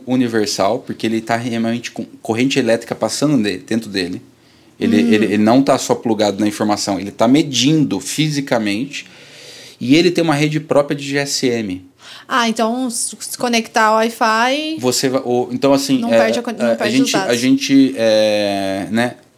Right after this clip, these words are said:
Speaker 1: fez o Ampera pra ajudar o integrador a dar um pós-venda melhor, ter mais dado, vamos dizer, é uma redundância de dado. Então, quase em cem por cento. Ele pode olhar o inversor, puxar com o Wi-Fi, mas se o inversor não tiver funcionando, ele tem ainda o Ampera como,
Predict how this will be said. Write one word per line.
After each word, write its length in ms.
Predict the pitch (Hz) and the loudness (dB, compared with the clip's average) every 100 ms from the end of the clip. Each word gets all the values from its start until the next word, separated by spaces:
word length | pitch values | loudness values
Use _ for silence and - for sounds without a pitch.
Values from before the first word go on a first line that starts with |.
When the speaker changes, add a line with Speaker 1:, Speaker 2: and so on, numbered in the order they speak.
| _ _ - | _ _ -18
Speaker 1:
fez 340 | - 131 139 | 0 2 4
o 60 | 147 | 4
Ampera 420 | 139 131 117 113 | 2 4 2 2
pra 180 | - 117 | 0 0
ajudar 440 | 117 113 104 120 151 | 0 -4 -2 0 0
o 80 | |
integrador 460 | 185 170 139 123 120 | -2 -2 0 0 0
a 40 | |
dar 100 | 117 | 0
um 100 | 117 | 0
pós-venda 460 | 113 113 107 110 110 | 0 -2 -2 -2 -2
melhor, 220 | 107 113 | 0 0
ter 200 | 113 131 | 0 0
mais 340 | 123 120 135 135 | 0 2 2 0
dado, 300 | 107 113 117 | 2 2 0
vamos 200 | 113 104 | -2 -2
dizer, 260 | 107 104 - _ _ - | -2 -2 -6 _ _ -2
é 60 | |
uma 140 | 110 113 | 0 2
redundância 680 | 139 143 135 117 143 147 | 2 2 2 4 2 2
de 120 | 135 123 | -2 0
dado. 280 | 104 98 | 0 0
Então, 160 | 101 110 | -2 -2
quase 200 | 120 117 | -2 -2
em 80 | 127 | 0
cem 240 | 127 - 180 | 0 0 -2
por 80 | - | -4
cento. 200 | 120 101 - - | -6 -6 -12 -10
Ele 80 | 120 | -4
pode 200 | 131 123 | 0 0
olhar 160 | 120 139 | 2 2
o 20 | |
inversor, 580 | 220 214 202 123 117 147 - _ _ | 4 2 2 0 0 -2 -8 _ _
puxar 240 | - - 104 | -8 -4 -2
com 80 | 110 | -2
o 20 | |
Wi-Fi, 340 | 107 104 101 - - - - | -2 0 0 -2 -20 -20 -4
mas 180 | 120 131 | -2 0
se 100 | 151 | -2
o 40 | |
inversor 360 | 160 151 143 139 | -2 -2 0 2
não 180 | 143 135 | 4 2
tiver 200 | 196 175 | 0 -2
funcionando, 440 | - 139 120 143 | 0 0 0 -4
ele 140 | - 120 | -6 -6
tem 180 | 123 123 | -4 -2
ainda 160 | 123 | 0
o 80 | 127 | 0
Ampera 560 | 131 - 98 101 117 - _ - | 0 0 0 0 -4 -10 _ -6
como, 800 | 113 110 113 110 107 104 101 | 0 2 2 2 2 0 -2